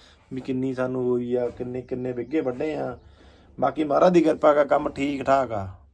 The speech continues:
ਵਧੀਆ। ਜੋ ਚੱਲਦਾ ਹੈ ਨਾ, ਰੋਟੀ ਮਿਲਦੀ ਆ ਦੋ ਸਮੇਂ ਦੀ, ਮਸ਼ੀਨ ਚੱਲੀ ਜਾਂਦੀ ਆ, ਚੱਕਾ ਘੁੰਮੀ ਜਾਂਦਾ ਹੈ, ਵਧੀਆ ਹੈ।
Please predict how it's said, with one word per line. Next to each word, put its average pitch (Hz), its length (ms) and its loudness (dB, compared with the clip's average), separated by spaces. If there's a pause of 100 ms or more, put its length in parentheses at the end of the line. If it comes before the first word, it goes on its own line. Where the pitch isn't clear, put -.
(360)
ਵਧੀਆ। 156 420 4 (500)
ਜੋ 147 160 2
ਚੱਲਦਾ 143 560 2
ਹੈ - 340 -10
ਨਾ, 180 120 6
ਰੋਟੀ 143 360 -2
ਮਿਲਦੀ 127 280 -2
ਆ 147 40 0
ਦੋ 135 200 0
ਸਮੇਂ 135 300 -6
ਦੀ, 127 240 -4 (440)
ਮਸ਼ੀਨ 127 480 -4 (120)
ਚੱਲੀ 135 300 0
ਜਾਂਦੀ 135 220 -2
ਆ, - 20 -2
ਚੱਕਾ 131 280 -2
ਘੁੰਮੀ 131 360 -4
ਜਾਂਦਾ 127 320 -2
ਹੈ, 117 120 -8 (600)
ਵਧੀਆ 139 360 2
ਹੈ। 92 180 -6